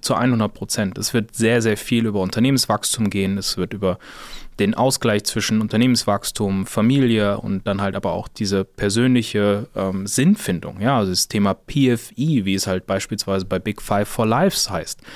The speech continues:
Ja, der Purpose for Existence. Den gibt es für dein Unternehmen, den gibt es aber auch für dich als Person. Und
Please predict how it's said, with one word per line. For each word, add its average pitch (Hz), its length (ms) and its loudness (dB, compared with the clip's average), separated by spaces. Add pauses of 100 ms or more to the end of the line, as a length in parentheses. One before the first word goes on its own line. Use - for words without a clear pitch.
(380)
Ja, 107 100 2
der 117 120 4
Purpose 139 580 0
for 113 300 0
Existence. - 840 -2 (340)
Den 113 140 4
gibt 147 220 0
es 131 100 2
für 131 120 0
dein 123 160 4
Unternehmen, 120 520 2
den 123 140 4
gibt 139 180 -2
es 131 140 0
aber 117 180 2
auch 117 120 -4
für - 180 -4
dich 127 240 -2
als 120 160 -4
Person. 104 480 -2 (1160)
Und 110 300 2